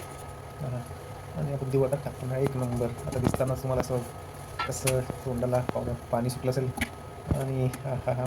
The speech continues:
मलाच तर तोंडाला पाणी सुटलं आहे. असं वाटतं कधी बसतं जेवायला, कधी आणतो चपात्या आणि कधी, आणि तुम्हाला अजून तोंडाला पाणी सुटण्यासाठी हा जवळचा व्ह्यू एक नंबर. मस्तपैकी एक चार पाच मिनटं गतका येऊ द्यायचा,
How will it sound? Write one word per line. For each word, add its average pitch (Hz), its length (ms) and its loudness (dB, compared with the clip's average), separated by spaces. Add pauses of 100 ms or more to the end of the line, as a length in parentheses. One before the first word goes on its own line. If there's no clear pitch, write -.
मलाच 139 320 6
तर 135 60 2
तोंडाला 127 320 2
पाणी 127 180 2
सुटलं 123 260 -2
आहे. 123 100 0
असं 131 160 0
वाटतं - 260 2
कधी 127 100 6
बसतं 123 260 2
जेवायला, 120 380 4 (380)
कधी 139 160 8
आणतो 117 220 4
चपात्या 123 400 2
आणि 123 100 0 (120)
कधी, 123 400 2 (360)
आणि 131 520 2
तुम्हाला 131 380 6
अजून 151 240 8
तोंडाला 131 240 8
पाणी 127 180 2
सुटण्यासाठी 123 400 2
हा 135 180 0
जवळचा 120 480 4
व्ह्यू 123 440 2 (800)
एक 135 180 0
नंबर. 123 480 4 (760)
मस्तपैकी 151 520 8
एक 139 60 4 (280)
चार 131 120 8
पाच 135 180 6
मिनटं 127 340 4 (680)
गतका 127 220 4
येऊ 127 140 10
द्यायचा, 131 280 6